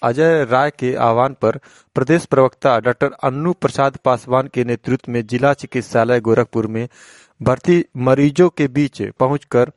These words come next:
उन्हें फल वितरण कर अखिल भारतीय कांग्रेस कमेटी की राष्ट्रीय महासचिव प्रियंका गांधी वाड्रा का जन्म दिवस आज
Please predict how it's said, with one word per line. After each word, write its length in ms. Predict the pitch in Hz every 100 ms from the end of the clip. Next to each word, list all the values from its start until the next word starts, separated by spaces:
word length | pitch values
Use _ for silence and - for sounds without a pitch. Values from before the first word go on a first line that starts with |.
| _ _ _ _ -
उन्हें 320 | 139 156 143
फल 260 | - 151 156
वितरण 360 | 135 - 147
कर 300 | 139 127 127 - _ _ _
अखिल 280 | 135 - 185
भारतीय 380 | 139 131 127 151
कांग्रेस 420 | - 131 131 143
कमेटी 420 | - 127 127 - 147
की 220 | 127 123
राष्ट्रीय 460 | 117 120 - 165
महासचिव 580 | 151 123 120 - 117 139 -
प्रियंका 400 | 120 120 120 139
गांधी 260 | 120 120
वाड्रा 380 | 127 117 110 135
का 260 | 135 113 123 - - _ 123
जन्म 260 | 151 165
दिवस 400 | 135 139 127 - - _ _ _ -
आज 280 | 131 139